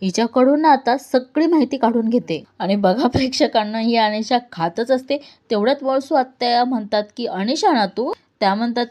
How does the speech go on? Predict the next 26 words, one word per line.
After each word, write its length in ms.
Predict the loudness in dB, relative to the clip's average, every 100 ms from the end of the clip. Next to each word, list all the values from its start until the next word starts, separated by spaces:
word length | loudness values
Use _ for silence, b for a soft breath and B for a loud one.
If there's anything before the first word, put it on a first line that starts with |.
| 0
की, 60 |
"अरे 240 | 2 4 2
वा, 240 | 2 2 2
नूडल्स 380 | 2 2 2 0
खातीयस 440 | -4 -2 -4 0
वाटतं." 460 | -2 -2 -2 -2 -4 -4
<laughs> 380 | 0 2 2 0
ही 420 | -8 -10 -4 2
अनिशा 380 | 2 2 0 -2
सुद्धा 320 | -4 -2 4
आगाऊच 540 | 4 4 2 2 4 4
आहे 200 | 2 2
हं 80 |
प्रेक्षकांनो. 680 | 0 -2 -2 -4 -2 -2 -4 -8
ती 80 | -6
म्हणते 260 | -6 -6 -8
की, 140 | -4
"नाही, 360 | 0 0 0 -6 b b -6
शेपूची 420 | -4 -4 -4 2
भाजी 260 | 2 2
खाते." 640 | 0 -2 0 -2 0 -2 -4
<laughs> 140 | _ -8
आणि 280 | -4 -2
इकडे 340 | -2 0 2 4
वसू 300 | 4 2 0
आत्याचं 380 | 0 -2 -2